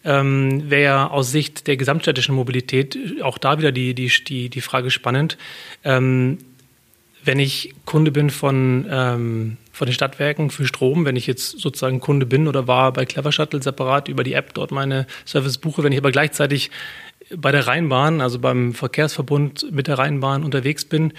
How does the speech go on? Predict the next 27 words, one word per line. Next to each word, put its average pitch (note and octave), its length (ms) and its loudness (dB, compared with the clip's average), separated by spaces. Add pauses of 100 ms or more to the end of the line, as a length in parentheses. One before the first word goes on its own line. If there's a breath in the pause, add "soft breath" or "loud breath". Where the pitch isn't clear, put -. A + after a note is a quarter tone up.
(380 loud breath)
wäre C#3 260 2
auch C#3 140 0
da C#3+ 260 2
eigentlich D3 400 0
es D3+ 160 -2
schön, D#3+ 420 0
aus C3+ 280 -2
Nutzersicht D3 680 -2
auch C#3+ 160 -6
dort F3+ 280 2
wieder C#3+ 100 2
die B2+ 80 0
Möglichkeit C3 480 -2
zu A2+ 140 -2
haben, B2 240 2 (260 loud breath)
aus C#3+ 140 -4
der D3 80 -2
Bahn C3 240 2
auszusteigen E3 800 0 (320 loud breath)
und C#3+ 300 2
beispielsweise C#3+ 500 0
einen B2+ 60 -4
Clever D#3+ 200 2
Shuttle B2+ 220 0
zu - 120 -4
nutzen B2 400 0
und C3+ 420 -2